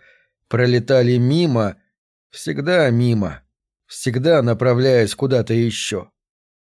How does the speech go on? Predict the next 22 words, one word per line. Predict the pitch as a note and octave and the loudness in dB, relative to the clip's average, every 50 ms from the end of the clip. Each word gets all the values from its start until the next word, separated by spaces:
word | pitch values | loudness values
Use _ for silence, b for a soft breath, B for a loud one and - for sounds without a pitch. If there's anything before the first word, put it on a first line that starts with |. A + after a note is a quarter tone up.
| _ _ _ | _ _ _
Хилые | - - D#3+ E3+ D#3+ D#3 D#3 D3+ | -4 0 2 4 4 4 4 2
деревья | C3+ C3 D#3+ E3 F3+ F3+ D#3+ C#3+ C3 A#2+ | 2 2 2 2 4 4 4 2 2 0
как | C3 B2+ A#2+ | 0 -2 -2
будто | C3 D3 C3+ - - - C#3+ C3+ C3+ B2+ | -2 -2 -4 -4 -4 -2 0 0 0 -2
кручинились, | A#2 - C3+ D#3 D#3+ A#2+ - - E3+ F3 D#3 C3+ B2+ A2 A2 A2 - C3 | -4 -2 -2 -2 -2 -2 -2 0 0 2 2 2 2 2 0 0 0 -2
опечаленные | A#2+ B2+ C3 A#2 - C#3 C3+ B2+ B2 B2 A#2 A#2+ B2 B2 A#2+ A2+ | -2 -2 -2 0 0 0 0 2 2 2 2 2 2 2 0 0
тем, | - - D#3 D3 B2+ | 0 0 0 0 0
что | A#2+ - - C3 | -2 -2 0 0
их | C3 A#2+ B2+ | 0 0 0
отвергают, | C3 A2+ B2 B2+ B2+ B2+ B2 B2+ B2+ A#2+ G#2 F2+ - - - _ _ _ _ _ _ _ _ _ _ | -2 -2 0 -2 -2 0 0 2 2 2 2 0 -4 -8 -16 _ _ _ _ _ _ _ _ _ _
ибо | - A2+ B2 A#2 B2+ A#2+ B2 | -4 -2 0 2 2 2 2
не | C#3+ D#3+ D#3+ | 2 0 0
было | C#3 A2+ A2+ G#2+ G#2 G#2 | 0 2 2 2 2 2
гнёзд | G2+ G2+ B2 C3+ D3 D3 C3 - - - | 0 0 0 0 0 0 -2 -4 -4 -4
среди | G#2+ A#2 A2 A#2 B2 | -4 -2 -2 -2 -2
тонких | A#2 - C3 A#2+ A2 A2 A2 G#2+ G2+ - | -2 0 -2 -2 -2 -2 -4 -6 -6 -8
ветвей | G#2+ - - A#2+ C#3+ C#3+ C#3 A#2+ b b b b b b b _ _ _ _ _ | -10 -6 -4 -2 -2 -2 -2 -4 b b b b b b b _ _ _ _ _
и | - G#2 | -4 -2
не | A#2 B2+ B2 | 0 0 0
звучали | A2+ A#2+ B2 B2 A#2+ - D#3+ D3+ C3+ B2 A#2+ | 0 0 -2 -2 0 0 2 2 2 2 2
в | G#2 A2 | 0 0
них | C3 C#3+ C3 - | -2 -2 -2 -4